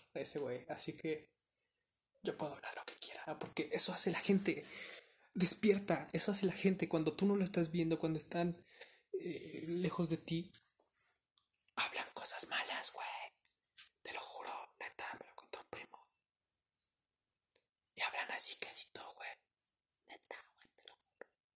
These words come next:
Casi ni se escucha, güey. <laughs> Ah, su madre.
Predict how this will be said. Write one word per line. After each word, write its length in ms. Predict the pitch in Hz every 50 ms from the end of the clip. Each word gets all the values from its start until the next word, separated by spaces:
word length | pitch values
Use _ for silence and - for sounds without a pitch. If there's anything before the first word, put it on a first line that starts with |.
| _ _ - - - - - _ _ _ _ - - _ _ _ _ _ _ _ _ _ _ _ _ _ - - _ _ _ _ _ _ - - - - - - _ _
Casi 300 | - - - - - -
ni 120 | - - -
se 140 | - - -
escucha, 640 | - - - - - - - - - - - - - - _
güey. 120 | _ _ _ _ _ _ _ _ _ _ _ - - - - - - - - - - - - _ _ _ _ _ _ _ _ _ _ _ _ _ _
<laughs> 640 | - - 247 220 190 175 175 160 151 143 135 123 - _ _ _
Ah, 220 | - 175 180 170
su 140 | 151 - 151
madre. 340 | 143 139 139 127 123 123 -